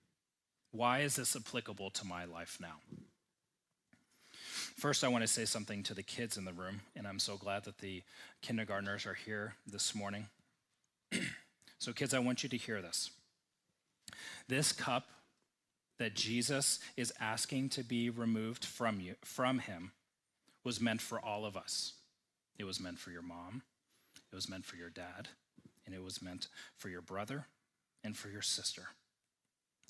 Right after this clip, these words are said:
No one escapes this, not even you. And no amount of good things that you do for your friends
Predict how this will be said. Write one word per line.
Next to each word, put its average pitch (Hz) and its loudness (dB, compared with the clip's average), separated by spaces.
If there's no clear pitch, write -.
No 113 4
one 127 2
escapes - 0
this, - -4
not 101 -6
even 104 -6
you. 87 -6
And 113 4
no 120 2
amount 131 4
of 113 -4
good 120 -2
things 131 2
that 117 -4
you 120 -2
do 117 -2
for 120 -6
your 110 -2
friends 117 -4